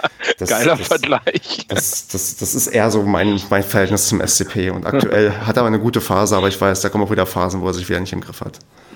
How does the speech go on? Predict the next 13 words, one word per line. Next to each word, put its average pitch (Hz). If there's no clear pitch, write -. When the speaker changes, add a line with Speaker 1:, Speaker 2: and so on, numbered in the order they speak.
Speaker 1:
<laughs> -
Und 131
wieder 127
zuschlägt, 113
ja. 104
Du -
Armer. 117
Gut, 180
gehen 151
wir 165
zur 165
nächsten 160
Frage. 110